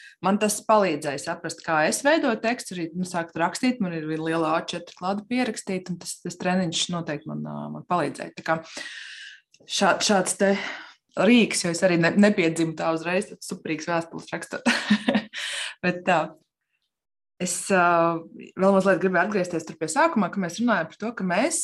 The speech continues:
ā, nu, sūtot ārā savu informāciju, mēs esam, nu, tie, ā, nu, mūsu pienākums ir noservēt ar informāciju un, ā, pateikt visu, ko mēs šeit vēlamies. Tad, ā, restīvi aizvest šo te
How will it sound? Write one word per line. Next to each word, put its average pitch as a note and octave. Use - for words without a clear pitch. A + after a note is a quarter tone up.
ā, F3+
nu, F3
sūtot F#3+
ārā G3
savu F3
informāciju, G#3
mēs A3+
esam, F#3+
nu, G#3+
tie, F#3+
ā, E3
nu, G3
mūsu C4
pienākums A3+
ir G3
noservēt F#3
ar E3
informāciju E4
un, F3+
ā, E3+
pateikt G3+
visu, C#4
ko A3+
mēs F#3+
šeit E3+
vēlamies. F#3+
Tad, F3+
ā, E3
restīvi G#3
aizvest A3+
šo F#3+
te F3